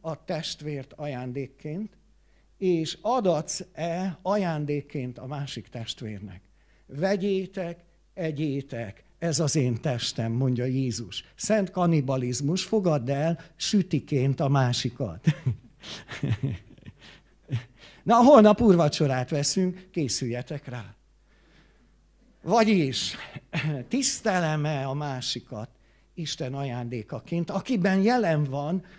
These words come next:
az Isten kimondhatatlan ajándéka. Hála legyen az Isten kimondhatatlan ajándékáért. Na, megvédtem Pál apostolt, elszúrta az idézetet, de csak,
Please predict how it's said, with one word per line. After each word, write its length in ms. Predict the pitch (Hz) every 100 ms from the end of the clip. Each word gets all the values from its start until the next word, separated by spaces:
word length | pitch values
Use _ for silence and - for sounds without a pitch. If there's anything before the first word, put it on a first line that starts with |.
| _ _ -
az 160 | 165
Isten 460 | 240 - 190 170 -
kimondhatatlan 1080 | 269 262 226 160 123 147 123 139 - 143
ajándéka. 800 | 151 143 135 123 123 110 - 95 - _
Hála 420 | 160 185 185 175
legyen 460 | 151 147 139 139 135 _
az 160 | - 120
Isten 500 | 156 - 139 117 123 - _
kimondhatatlan 840 | 156 131 123 113 110 120 - 113
ajándékáért. 920 | 104 135 120 123 117 110 - 104 98 - - -
Na, 300 | 170 226 226
megvédtem 760 | - 170 165 185 190 196 190 185
Pál 260 | 170 165
apostolt, 640 | 180 - 160 - 170 107 -
elszúrta 580 | 160 143 - 127 - 110
az 140 | 113
idézetet, 600 | 156 139 127 120 - 101
de 120 | 104
csak, 260 | 107 104 104